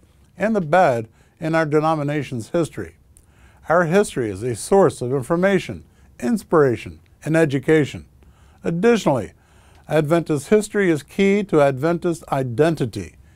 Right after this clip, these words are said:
It's the story of our community, and it should be preserved well in order to allow us to learn about ourselves in that Adventist context. Another good reason is its General Conference working policy.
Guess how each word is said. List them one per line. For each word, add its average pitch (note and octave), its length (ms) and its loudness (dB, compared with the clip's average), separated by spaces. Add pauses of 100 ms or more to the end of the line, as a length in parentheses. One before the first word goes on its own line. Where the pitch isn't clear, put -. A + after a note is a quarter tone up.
(160)
It's B2 220 -6
the A2+ 160 -8
story F3+ 560 2
of C3 180 -4
our D3 220 4
community, C3 720 -4 (440)
and F#3 140 -2
it F#3 40 -2
should G#3 220 0
be G3 100 2
preserved E3 520 2
well B2 480 2 (600)
in C3 100 -4
order F#3+ 220 4
to D3 240 2
allow D#3 380 4
us E3+ 200 2
to C#3+ 100 -6
learn E3 420 2
about D3+ 440 0
ourselves C#3 800 0 (120)
in G#3+ 180 -2
that C#3 300 -2
Adventist C3 680 -6
context. B2+ 600 -4 (1200)
Another A3+ 260 6
good F#3 140 4
reason F3+ 360 4
is F#3+ 400 -4
its B2 220 -6
General D#3+ 300 4
Conference F3 420 0
working G3 360 0
policy. A2+ 480 -2